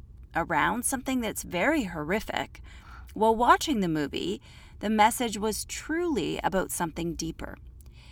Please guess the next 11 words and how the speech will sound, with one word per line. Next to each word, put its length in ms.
It 80
was 160
about 380
the 100
courage 560
of 200
true 540
love 480
and 460
being 300
independent 960